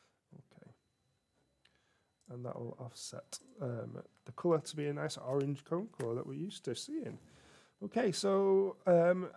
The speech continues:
I know we've used a cone there, but there was, the idea of that was just showing us how we could split up sections into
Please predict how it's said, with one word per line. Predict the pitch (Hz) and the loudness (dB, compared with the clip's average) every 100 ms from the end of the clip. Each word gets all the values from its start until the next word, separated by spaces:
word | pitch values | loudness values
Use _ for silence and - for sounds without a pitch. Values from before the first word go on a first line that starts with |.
| - | -4
I | |
know | 208 202 | 2 4
we've | 175 | 4
used | 175 - | 2 -2
a | |
cone | - 175 165 | 4 4 6
there, | 165 190 208 156 | 2 2 0 0
but | 165 151 - | 2 2 -4
there | 156 | -8
was, | 143 131 | -6 -6
the | - 156 | -8 -2
idea | 147 143 156 143 | 0 0 0 -2
of | 139 | -2
that | 139 | -4
was | 156 139 | -4 -8
just | 151 - | -6 -4
showing | 156 147 143 | -2 0 -2
us | 135 | -4
how | - 151 | -2 0
we | 143 | 0
could | 143 - | -4 -4
split | - - 156 165 - - | -4 -2 -4 -2 -8 -6
up | 165 - | -8 -4
sections | - - 160 - 185 202 233 - _ | -4 -4 -6 -8 -8 -8 -12 -20 _
into | 156 147 147 - 139 139 135 135 | -2 -2 -4 -6 -4 -4 -6 -8